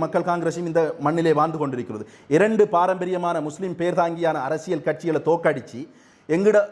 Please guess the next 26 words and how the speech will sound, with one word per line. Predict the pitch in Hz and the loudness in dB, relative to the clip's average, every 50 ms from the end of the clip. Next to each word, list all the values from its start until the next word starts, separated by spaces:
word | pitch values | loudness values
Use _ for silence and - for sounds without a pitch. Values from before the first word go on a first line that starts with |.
| - 151 | -6 -8
எங்கட | 160 190 208 226 202 180 180 | -4 -2 0 2 2 2 2
மக்கள் | 180 175 - - 214 214 220 214 - - - - 170 | -2 -6 -6 -4 -4 -4 -4 -6 -10 -20 -20 -10 -6
இந்த | 151 151 143 - | -4 -4 -2 0
சோச்சை | 180 196 190 208 202 180 185 | 0 0 0 0 0 0 2
களத்து-, | 175 175 170 - 165 - 139 - | 2 0 0 -2 -6 -14 -10 -4
குள-, | 165 170 170 170 - | -4 -4 -2 -2 0
களத்துல | 170 165 170 165 185 180 165 143 160 | 0 2 2 2 2 0 0 0 2
களமிறங்கின | 156 160 170 180 180 180 175 175 170 160 156 | 2 2 2 2 2 0 0 -2 -4 -4 -4
எங்களோடு | 175 190 196 202 196 196 196 185 220 247 - - - - 147 | -2 2 2 4 4 4 2 2 2 0 -2 -6 -6 -2 0
இரண்டு | 156 196 220 220 220 202 | 2 2 4 4 4 2
வேட்பாளர்களை | 202 196 202 185 180 180 170 160 170 170 160 160 | 2 2 2 2 2 2 2 2 2 0 0 0
எடுத்திருக்கிறோம். | 156 147 165 156 151 151 165 175 180 175 - 151 | -2 -2 -4 -6 -4 -2 0 0 0 0 0 0
அவர்கள் | 165 175 175 190 175 160 | 0 2 2 0 0 0
ஒவ்வொரு | 170 180 196 190 185 170 | 2 2 2 2 2 2
வேட்பாளர்களை | 170 165 165 160 156 156 143 143 151 151 147 147 - - - - - - 147 | 0 0 2 0 0 0 -2 -2 -2 -2 -4 -4 -6 -10 -18 -20 -4 0 0
எடுத்திருக்கிறார்கள். | 156 151 160 165 160 156 160 160 156 160 196 - - 135 | 0 2 2 0 0 2 2 2 2 0 -2 -6 -4 -4
அமோக | 160 190 220 226 233 196 | -2 0 0 2 2 2
வெற்றியை | 196 180 - 185 190 214 233 220 - 175 | 2 0 0 -4 -8 -8 -8 -4 -2 -2
ஈட்டிருக்கிறோம் | 180 156 175 170 170 175 185 185 180 | -2 0 0 0 0 2 2 2 2
இந்த | 170 160 165 | 2 2 2
நாவிதம்பள்ளி | 165 170 160 160 151 147 139 - | 2 2 0 0 0 -2 -2 -2
பிரதேசத்துல. | 147 151 143 143 127 - 113 110 107 - - - - - - 156 | 0 -2 0 -2 -4 -6 -10 -12 -12 -12 -14 -16 -12 -2 0 2
எங்களை | 180 196 202 196 180 180 | 4 6 6 6 4 2
நம்பி | 185 214 226 220 233 202 175 | 2 0 0 0 0 2 2
வாக்களித்த | 180 180 180 190 180 180 165 170 156 156 | 2 2 2 0 -2 -2 -2 -2 -2 -4
மக்களுக்கு | 156 151 190 170 - 175 180 | -2 0 0 0 0 -2 -2